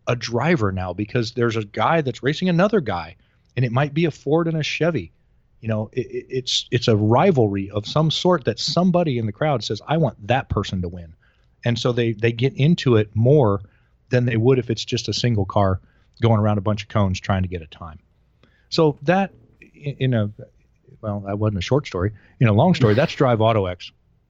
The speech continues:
And we created that series this year. We're doing our final event at Mineral Wells, Texas, uh, coming up October, uh, thirteenth and fourteenth. And, uh, that should be a good one. That's gonna be our last event of the year. It's our fourth one we've done this year, and we're, uh, we're working on the schedule for next year,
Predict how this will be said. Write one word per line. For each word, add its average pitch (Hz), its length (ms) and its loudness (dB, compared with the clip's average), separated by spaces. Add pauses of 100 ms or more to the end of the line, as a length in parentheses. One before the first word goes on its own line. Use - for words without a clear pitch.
(380)
And 120 200 -6
we 131 80 0
created 127 420 0
that 120 160 -2
series 117 380 0
this 110 240 -2
year. 110 120 2
We're 104 120 2
doing 120 260 4
our 92 80 2
final 123 340 2
event 113 420 2
at 101 200 -2
Mineral 113 360 4
Wells, 107 280 2
Texas, - 540 -6 (500)
uh, 101 320 2
coming 131 380 -2
up 120 140 -2
October, 104 800 0
uh, 98 180 -2
thirteenth 123 460 0
and 92 140 0
fourteenth. 117 520 -4 (760)
And, 101 280 -6
uh, 98 80 0
that 135 180 0
should 135 180 -2
be 123 100 0
a 113 40 -2
good 117 180 -4
one. 90 240 -16
That's 101 160 -14
gonna 110 140 -10
be 107 100 -6
our 95 120 -6
last 107 300 -6
event 117 220 0
of 107 80 -2
the 101 80 -6
year. 113 220 4
It's 120 120 -2
our 92 80 2
fourth 123 340 0
one 117 160 0
we've 101 160 0
done 113 200 2
this 110 200 0
year, 113 200 4
and 98 200 2
we're, 95 280 4
uh, 95 140 2
we're 104 120 2
working 113 300 2
on 113 80 4
the 107 60 2
schedule 117 360 2
for - 140 -4
next 131 280 2
year, 92 180 0